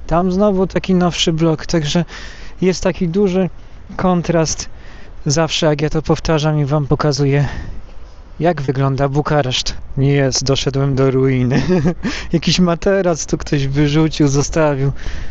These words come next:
Nie do wiary. Z tym śmieceniem w tym mieście, jakim jest Bukareszt, tak to wygląda, no,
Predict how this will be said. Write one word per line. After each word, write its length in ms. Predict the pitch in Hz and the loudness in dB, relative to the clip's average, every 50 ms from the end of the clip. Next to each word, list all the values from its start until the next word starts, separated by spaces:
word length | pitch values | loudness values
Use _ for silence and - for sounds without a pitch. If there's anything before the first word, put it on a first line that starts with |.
| - - - - - - - | -4 -6 -8 -8 -6 -2 0
Nie 140 | 160 160 147 | 0 2 2
do 160 | 143 147 139 | 2 2 2
wiary. 400 | 143 151 143 143 139 135 127 131 - - - - - - - - | 2 2 2 2 0 -2 -2 -4 -6 -8 -8 -8 -10 -10 -12 -10
Z 100 | - - | -10 -6
tym 320 | - - 151 147 139 131 156 - - | -4 -2 -2 -2 -2 -4 -6 -8 -8
śmieceniem 760 | - - - 170 170 160 - - 180 170 165 165 160 156 151 143 - - - - - - - | -6 -4 -2 0 0 0 0 0 0 0 2 2 2 2 0 0 -4 -6 -8 -8 -8 -6 -4
w 400 | 160 143 135 - - - - - - | -4 -4 -4 -6 -12 -12 -12 -12 -6
tym 540 | - - 165 165 160 160 156 160 160 160 160 | 0 2 2 4 4 4 4 4 4 4 4
mieście, 400 | 165 180 208 190 - - - 180 | 4 4 2 0 0 0 0 0
jakim 240 | 170 165 - 170 165 | 0 2 2 2 2
jest 160 | 165 151 147 | 2 2 0
Bukareszt, 600 | 147 156 156 151 - 165 160 151 156 151 135 - - | 0 -2 -2 0 0 0 0 2 0 -2 -2 -4 -4
tak 180 | - 151 - | -4 -4 -2
to 120 | - 175 156 | 0 0 0
wygląda, 520 | 160 165 151 160 165 160 156 151 151 151 | 2 2 2 2 2 2 2 2 2 2
no, 160 | 151 151 147 | 2 0 -2